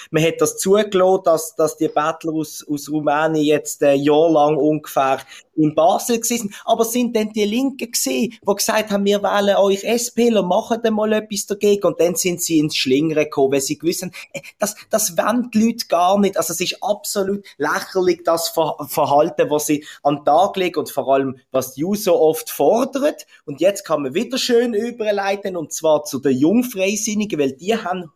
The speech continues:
heute, ähm, sind sie in der N Z Z porträtiert worden und offenbar haben sie jetzt mehr Mitglieder als die juso und im Moment haben sie auch Erfolg,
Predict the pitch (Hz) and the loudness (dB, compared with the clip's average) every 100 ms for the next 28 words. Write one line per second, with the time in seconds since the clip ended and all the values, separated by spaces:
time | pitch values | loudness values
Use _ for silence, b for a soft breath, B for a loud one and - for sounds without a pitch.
0 | 156 220 226 240 247 247 B B B 180 | -2 -2 -2 -2 -4 -6 B B B 2
1 | 165 160 - 165 165 147 143 160 202 - | 2 2 0 0 0 0 2 2 0 -8
2 | - 196 - 175 160 - 131 131 165 220 | -4 -4 -2 2 2 2 -4 -4 -8 -8
3 | 208 - - - 269 b b 170 - 185 | -6 -6 -6 -4 -6 b b -6 -2 2
4 | 190 185 165 160 165 156 143 147 131 135 | 2 2 4 4 4 4 0 0 -2 -2
5 | 131 147 214 240 254 - - 226 247 - | 0 2 2 2 0 -6 -8 -4 -2 -2
6 | - 220 214 - 196 226 226 240 220 175 | 0 0 -2 -8 -4 -2 0 2 2 0
7 | 165 160 156 156 147 151 135 - 139 139 | 0 2 2 0 -2 -2 -4 -4 -6 -2
8 | 120 127 120 - 123 165 269 - | -2 -2 -4 -2 0 0 -2 -8